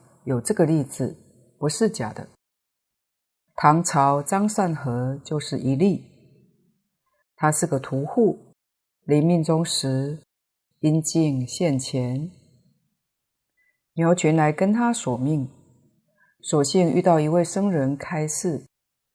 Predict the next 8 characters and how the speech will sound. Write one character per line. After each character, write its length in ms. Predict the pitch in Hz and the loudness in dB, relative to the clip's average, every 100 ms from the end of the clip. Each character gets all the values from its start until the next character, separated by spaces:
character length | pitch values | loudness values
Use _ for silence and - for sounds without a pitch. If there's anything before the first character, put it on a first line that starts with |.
| _ _ _ _ | _ _ _ _
立 200 | - 190 | 4 6
刻 300 | 185 190 175 | 6 8 8
面 320 | 165 180 175 151 | 8 6 6 4
西 340 | - 165 165 | 2 2 2
自 300 | 160 - 170 | 0 2 2
心 280 | 156 165 160 | 2 2 2
念 200 | 165 147 | 0 -2
佛， 560 | - 139 131 135 151 | -4 -4 -2 -4 -8